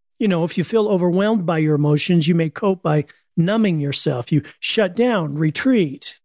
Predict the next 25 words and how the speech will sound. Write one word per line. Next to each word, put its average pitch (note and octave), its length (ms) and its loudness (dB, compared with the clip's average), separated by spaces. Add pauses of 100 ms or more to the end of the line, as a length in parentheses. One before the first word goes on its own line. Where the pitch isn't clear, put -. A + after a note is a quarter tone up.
(120)
ignore, F3+ 480 0
sleep, A3 500 0
or D#3 120 -2
find E3+ 300 -2
ways D#3 240 0
to F3 120 0
avoid D3+ 360 0
dealing F#3 440 0 (100)
with D3 160 -6
your C#3 140 2
emotions. C3 640 -2 (1080)
So - 180 -2
instead G#3+ 300 2
of F3+ 100 -4
trying F#3+ 480 -2
any G#3 220 2
of E3 100 0
these F3 200 2
three C4 280 2
ways D#3 480 -2
to E3 140 2
react D#3 420 2
to C#3+ 80 -6
strong D3 300 -2
emotions, C#3 560 0